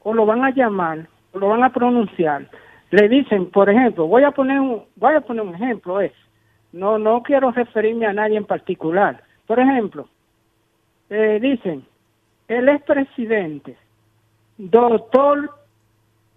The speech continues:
Leonel Fernández, el expresidente, ingeniero Hipólito Mejía, eh, el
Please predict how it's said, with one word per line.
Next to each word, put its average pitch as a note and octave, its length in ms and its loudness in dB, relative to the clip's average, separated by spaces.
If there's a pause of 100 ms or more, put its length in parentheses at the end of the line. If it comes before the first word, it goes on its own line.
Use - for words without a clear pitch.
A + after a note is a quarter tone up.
(360)
Leonel A#3 640 0
Fernández, F#3+ 880 -6 (920)
el B3 180 0
expresidente, B3+ 1080 -6 (1900)
ingeniero A#3+ 840 0 (160)
Hipólito B3 720 0
Mejía, E3+ 600 -8 (1400)
eh, G#3 720 -2 (1300)
el G#3+ 120 -18